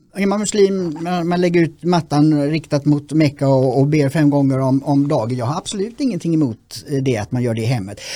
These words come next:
Men att komma och ställa krav på att det ska finnas bönerum på flygplatser och i varuhus och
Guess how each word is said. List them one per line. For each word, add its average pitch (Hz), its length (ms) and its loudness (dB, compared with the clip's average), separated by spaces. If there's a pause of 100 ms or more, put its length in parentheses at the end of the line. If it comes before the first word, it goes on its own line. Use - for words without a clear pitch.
(120)
Men 190 160 0
att 190 120 -2
komma 208 200 2
och 156 80 0
ställa 165 260 -2
krav 165 300 2
på 139 120 -2
att 135 80 -2
det 143 80 -2
ska 135 180 -2
finnas 135 320 0
bönerum 127 640 2
på 131 320 -2
flygplatser 131 880 -4
och 127 60 0
i 131 40 2
varuhus 135 800 0
och 175 380 0